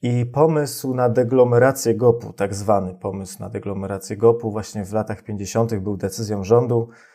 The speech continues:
żeby powstało nowe miasto. Miasto, które będzie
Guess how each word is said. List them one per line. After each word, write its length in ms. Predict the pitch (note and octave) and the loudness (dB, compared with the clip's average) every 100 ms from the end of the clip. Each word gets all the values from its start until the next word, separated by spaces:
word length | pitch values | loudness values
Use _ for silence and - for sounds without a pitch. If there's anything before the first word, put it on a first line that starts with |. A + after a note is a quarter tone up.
| _ - | _ -8
żeby 280 | B2 D#3+ E3 | 0 2 2
powstało 480 | - A#2 C3+ B2+ B2 | 0 0 4 6 4
nowe 240 | B2 A#2 | 4 2
miasto. 640 | A#2 G2 - - G2+ B2 A#2+ | 2 0 -2 -4 -4 -4 -4
Miasto, 340 | A#2+ B2 B2 A#2 | 0 0 0 -2
które 280 | - A2+ | 2 2
będzie 500 | G#2 A2 G2+ G2 G2 | 4 2 2 -2 -6